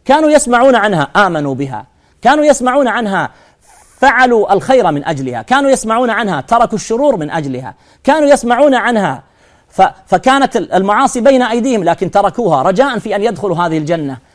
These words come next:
الآن يشاهدونها عيانا، الآن يؤذن لهم بأن تفتح الأبواب وأن يدخلوها، ويقال لهم: "يا أهل الجنة خلود فلا موت"، فيدخلون في جنات النعيم، لا شقاء،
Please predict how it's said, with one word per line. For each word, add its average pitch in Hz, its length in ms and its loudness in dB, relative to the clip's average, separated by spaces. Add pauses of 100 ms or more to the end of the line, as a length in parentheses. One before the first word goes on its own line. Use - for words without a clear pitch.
(120)
الآن 254 520 0
يشاهدونها 170 720 0
عيانا، 104 460 -12 (400)
الآن 254 380 2
يؤذن 240 340 2
لهم 254 200 0
بأن 185 220 0
تفتح 240 340 0
الأبواب 208 460 2 (240)
وأن 202 240 0
يدخلوها، 165 600 -2 (960)
ويقال 180 580 0
لهم: 180 280 -2
"يا 180 120 2
أهل 220 340 -2
الجنة 175 440 -4
خلود 262 720 2 (360)
فلا 175 240 0
موت"، 120 380 -14 (580)
فيدخلون 190 400 0
في 202 80 -2
جنات 214 400 -4
النعيم، 156 360 -6
لا 160 120 -2
شقاء، 220 420 -2